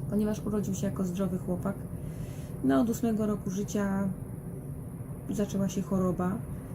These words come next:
Sugerowano różne diagnozy, w tym schizofrenię, dezintegrację dziecięcą, autyzm i tym podobne,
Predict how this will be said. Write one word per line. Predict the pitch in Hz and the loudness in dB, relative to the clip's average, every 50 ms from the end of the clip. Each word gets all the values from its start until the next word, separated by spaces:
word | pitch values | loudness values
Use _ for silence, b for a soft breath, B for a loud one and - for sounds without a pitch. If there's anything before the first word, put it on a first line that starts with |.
| - | -8
Sugerowano | - - 233 202 226 220 214 214 202 214 214 208 202 202 202 202 | -2 0 0 2 4 4 4 4 4 4 4 4 4 4 4 4
różne | 196 214 208 196 185 202 196 | 4 4 4 4 4 2 4
diagnozy, | 185 196 190 175 180 175 175 170 - 170 175 180 190 - | 4 4 2 2 2 2 0 0 -2 -2 -2 -2 -2 -2
w | - | -4
tym | - - 202 190 185 185 180 180 180 | -4 -2 0 2 2 2 2 2 0
schizofrenię, | 180 - - 247 233 226 208 196 - - 180 180 180 180 180 180 | 0 0 0 0 2 2 0 0 0 -2 0 2 2 2 2 0
dezintegrację | 180 180 220 220 220 226 214 - 196 180 - 190 185 180 180 - - 180 | 2 2 2 2 2 2 2 2 0 0 0 0 0 0 0 0 0 2
dziecięcą, | 175 180 180 - - 185 185 185 - - 185 175 180 B B B B B B B | 2 2 0 0 0 0 0 0 0 0 0 0 0 B B B B B B B
autyzm | - 240 226 214 202 - - 214 208 - - - B B B B B B B - - | 2 4 4 4 4 4 2 2 2 2 0 -4 B B B B B B B -4 -2
i | 415 349 | 0 0
tym | - - 269 233 | 2 4 4 4
podobne, | 214 - 202 185 - 165 160 170 175 | 4 2 0 0 0 0 0 -2 -2